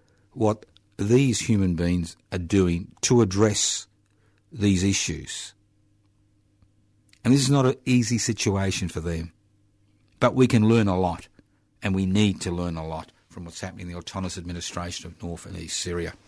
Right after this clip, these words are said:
Let's move on. Net zero two thousand and fifty the Australian way. <laughs> You like that?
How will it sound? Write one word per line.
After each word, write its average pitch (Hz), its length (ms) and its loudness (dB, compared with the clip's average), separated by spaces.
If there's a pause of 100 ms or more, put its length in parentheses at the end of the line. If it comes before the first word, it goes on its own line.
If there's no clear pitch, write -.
(600)
Let's 139 220 4
move 151 180 8
on. 127 380 6 (720)
Net 135 460 2
zero 127 500 0
two - 240 -2
thousand 117 440 0
and 107 100 -4
fifty 113 320 -4
the 104 120 -2
Australian 87 640 -4
way. 80 280 -12 (500)
<laughs> - 420 -18
You - 200 -4
like 90 280 -2
that? 101 300 -8